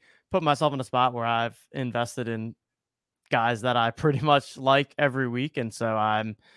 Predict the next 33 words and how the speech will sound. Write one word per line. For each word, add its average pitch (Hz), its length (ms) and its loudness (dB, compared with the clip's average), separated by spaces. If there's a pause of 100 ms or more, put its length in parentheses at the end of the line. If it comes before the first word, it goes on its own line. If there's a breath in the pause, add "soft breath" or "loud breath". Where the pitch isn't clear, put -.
(240 soft breath)
just - 200 -6
kinda 127 460 2 (520)
rotating 135 480 0
them 131 200 -2
in 135 120 -2
and 127 80 -2
out 127 320 2
depending 127 340 -6
on 120 140 -4
who's 127 240 -4
playing 127 520 0 (320)
in 139 100 2
each 139 180 0
of 110 140 -4
the 120 60 -4
fields 127 360 0
that 120 240 0
come 123 220 0
up, 123 200 2
find 123 240 2
the 120 80 0
right 120 200 2
way 123 380 0 (360)
to 139 100 -4
mix 131 260 0
and 120 100 0
match 135 280 4
them. 127 460 2
I've 113 200 -4
got 113 380 0
my 107 680 -6 (180)
two 143 220 -4
Rahm 123 600 2